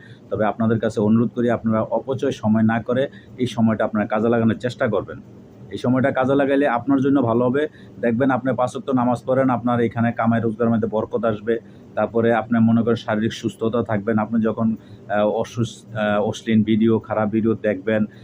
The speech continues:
আপনি যখন, আহ, তখন আপনার মন মানসিকতা খারাপ থাকবে, তখন আপনার চেহারা নষ্ট হয়ে যাবে। তারপরে আপনার, আহ, যে কামাই রোজগারের মধ্যে বরকত আসবে না, সব দিক দিয়ে আপনি, আহ, অবনতি হবে। আর আপনি নামাজ পড়েন, পাঁচ ওয়াক্ত নামাজ পড়েন, আপনি ভালো ভালো ভিডিও দেখেন, ভালো ভালো শায়েখদের,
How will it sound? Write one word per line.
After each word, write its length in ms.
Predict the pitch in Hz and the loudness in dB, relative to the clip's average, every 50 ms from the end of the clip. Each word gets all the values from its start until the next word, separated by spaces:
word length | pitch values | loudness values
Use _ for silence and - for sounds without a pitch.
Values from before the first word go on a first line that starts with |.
| - - | -14 -8
আপনি 320 | - 98 - - 113 110 101 | -8 -6 -2 0 0 0 2
যখন, 380 | 107 110 107 - 113 113 113 | 0 -2 0 2 2 2 2
আহ, 240 | 107 - - 104 101 104 | 2 0 -4 -6 -6 -4
তখন 220 | - 107 - 110 110 | -4 -2 0 0 0
আপনার 200 | 107 104 110 110 | 0 2 2 2
মন 160 | 107 110 113 | 4 4 4
মানসিকতা 360 | 113 113 110 - 120 104 113 | 4 4 2 0 0 -2 -2
খারাপ 260 | 107 - 104 104 107 - - | -2 -2 -2 -2 -2 -2 -2
থাকবে, 240 | 117 107 107 110 | -2 0 0 0
তখন 220 | 107 110 104 113 110 | 0 -2 -2 -2 -2
আপনার 200 | 107 110 110 104 | -2 -2 -4 -6
চেহারা 320 | - - 120 113 110 110 | -4 -4 -2 0 0 0
নষ্ট 260 | 113 110 - - - | 0 0 -2 -4 -4
হয়ে 100 | 110 107 | -2 0
যাবে। 280 | 104 110 107 107 113 110 110 - - - - 113 - | 0 2 2 2 0 -2 -4 -6 -14 -16 -14 -8 -4
তারপরে 300 | 107 104 107 113 110 110 | -4 -2 -2 0 0 0
আপনার, 300 | 107 104 - 113 113 110 | 0 0 0 -2 0 0
আহ, 300 | 110 113 - 104 101 98 | 0 -2 -2 -2 -4 -4
যে 160 | 90 87 107 | -2 -4 -4
কামাই 280 | 101 - 110 110 113 113 | -2 0 0 0 2 2
রোজগারের 340 | 110 110 104 - 110 107 107 | 0 0 0 0 0 2 2
মধ্যে 200 | 110 107 101 107 | 2 2 0 0
বরকত 320 | 98 107 101 - - - | -2 -2 -4 -4 -4 -4
আসবে 240 | 117 107 104 104 110 | -2 -2 -2 -2 -4
না, 80 | 110 104 | -4 -4
সব 200 | - - 147 - - | -4 -6 -8 -8 -6
দিক 140 | 156 147 - | -8 -6 -2
দিয়ে 100 | 151 147 | 0 -2
আপনি, 260 | 131 110 - 131 131 | 0 0 0 0 0
আহ, 580 | 131 127 - - - - - - - 104 104 104 | 0 -2 -4 -10 -20 -20 -14 -6 -2 0 0 0
অবনতি 480 | - 113 113 120 123 120 110 - 113 | 0 0 2 2 2 2 2 0 -2
হবে। 260 | 101 95 87 87 92 90 | -2 -2 -2 -2 0 0
আর 100 | 98 107 | 0 -2
আপনি 240 | 107 - 120 135 | -2 -2 0 0
নামাজ 260 | 127 127 123 131 131 127 - | 2 2 2 0 0 -2 -4
পড়েন, 240 | 139 139 143 143 123 | -2 -2 0 0 0
পাঁচ 140 | 127 120 - | -2 -2 -4
ওয়াক্ত 160 | 131 - - | -6 -6 -2
নামাজ 300 | 127 117 117 113 117 110 - - | 0 2 2 2 2 0 -2 -2
পড়েন, 160 | 123 117 117 | -2 0 0
আপনি 160 | 113 104 120 | 0 0 -2
ভালো 240 | 110 107 104 107 110 | -2 0 0 0 2
ভালো 160 | 113 113 117 | 2 0 0
ভিডিও 340 | 110 107 110 107 110 117 117 | 0 0 0 2 2 2 2
দেখেন, 360 | 104 110 110 - 113 110 110 104 - - - - - - - | 2 0 -2 0 0 -2 -2 -2 -4 -12 -20 -20 -12 -6 -2
ভালো 220 | 95 104 110 107 | 0 0 2 2
ভালো 160 | 110 110 113 | 2 0 0
শায়েখদের, 580 | 107 - - 104 101 107 110 104 98 110 107 | -2 -4 -4 -2 0 0 0 0 0 -2 -2